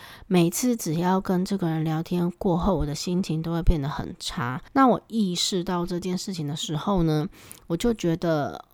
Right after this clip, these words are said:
我还是很珍惜这个朋友，因为我也希望他过得好，但是我为了保护我自己，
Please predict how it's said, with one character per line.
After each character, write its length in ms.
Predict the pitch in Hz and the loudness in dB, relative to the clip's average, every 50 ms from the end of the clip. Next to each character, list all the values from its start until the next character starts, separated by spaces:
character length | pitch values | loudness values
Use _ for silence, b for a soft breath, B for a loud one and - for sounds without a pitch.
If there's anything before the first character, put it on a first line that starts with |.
| _ _ | _ _
我 160 | - 190 214 | 2 2 2
还 200 | 220 220 254 247 | 4 4 4 4
是 140 | 262 277 311 | 6 8 8
很 220 | 302 269 233 185 180 | 8 8 6 6 4
珍 200 | - 226 240 262 | 4 4 4 4
惜 140 | 247 202 | 4 2
这 100 | 175 220 | 2 2
个 80 | 214 214 | -2 4
朋 300 | 220 - - - 135 156 | 4 4 4 4 0 -2
友， 180 | 170 151 - - 113 | -2 -2 -2 -2 -2
因 60 | 220 | 0
为 20 | |
我 120 | 240 247 233 | 2 2 2
也 60 | 165 | 2
希 120 | - - | 0 0
望 120 | 180 175 180 | 0 0 0
他 160 | 185 190 147 | 0 -2 -4
过 200 | 180 - 160 135 | -4 -4 -6 -6
得 60 | - | -6
好， 300 | - - - - - - - | -8 -6 -6 -6 -6 -6 -2
但 180 | - 214 202 202 | 0 0 2 2
是 80 | 214 | 2
我 80 | 208 135 | 2 2
为 180 | 139 208 220 | 2 2 4
了 100 | 180 160 | 2 2
保 260 | 165 - - - - - | 0 -2 -2 -2 0 2
护 180 | - - 233 190 | 2 2 2 0
我 120 | 165 123 | -2 -6
自 160 | - - - 196 | -8 -10 -12 -12
己， 280 | 202 - - - - | -10 -10 -10 -10 -12